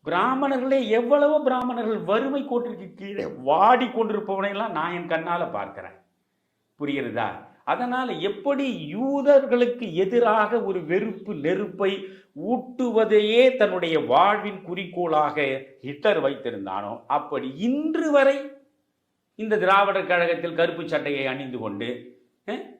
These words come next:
பார்ப்பன எதிர்ப்பு, பார்ப்பான் தான் எல்லாவற்றும் காரணம் என்று பேசுவதை விட கொடுமை எதுவும் கிடையாது.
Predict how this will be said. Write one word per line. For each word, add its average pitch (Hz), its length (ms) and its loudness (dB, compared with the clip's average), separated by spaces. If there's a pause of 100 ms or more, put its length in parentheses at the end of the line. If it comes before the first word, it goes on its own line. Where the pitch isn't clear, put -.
(100)
பார்ப்பன 170 440 2
எதிர்ப்பு, 127 460 -4
பார்ப்பான் 156 560 2
தான் 143 180 -2
எல்லாவற்றும் 127 540 -2
காரணம் 113 360 -2
என்று 107 160 -12
பேசுவதை 156 640 -6
விட 180 180 -4 (200)
கொடுமை 269 480 2
எதுவும் 208 300 0
கிடையாது. 107 500 -2